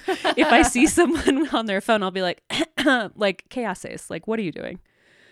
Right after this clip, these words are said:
Speaker 1: You know, and, like, not make it a thing. Just be like, "Por favor." Like, for real. Look at your life. Look at your choices.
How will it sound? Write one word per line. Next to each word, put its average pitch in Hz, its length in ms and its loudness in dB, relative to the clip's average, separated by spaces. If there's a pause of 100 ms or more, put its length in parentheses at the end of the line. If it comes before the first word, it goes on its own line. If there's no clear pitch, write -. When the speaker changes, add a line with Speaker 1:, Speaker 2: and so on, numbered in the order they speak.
(260)
Speaker 1:
You 190 100 -4
know, 190 120 0
and, 190 120 -2
like, 175 180 -6
not 180 140 -6
make 185 160 -8
it 165 80 -8
a 160 40 -12
thing. 156 380 -8
Just 170 180 -18
be 180 80 -12
like, 156 200 -10 (280)
"Por - 180 -16
favor." - 420 -18
Like, 196 140 -18 (260)
for - 140 -16
real. - 260 -20 (680)
Look 214 140 -4
at 240 100 -4
your 247 80 0
life. 170 240 -2
Look 156 140 -8
at 143 60 -12
your 156 80 -20
choices. - 640 -16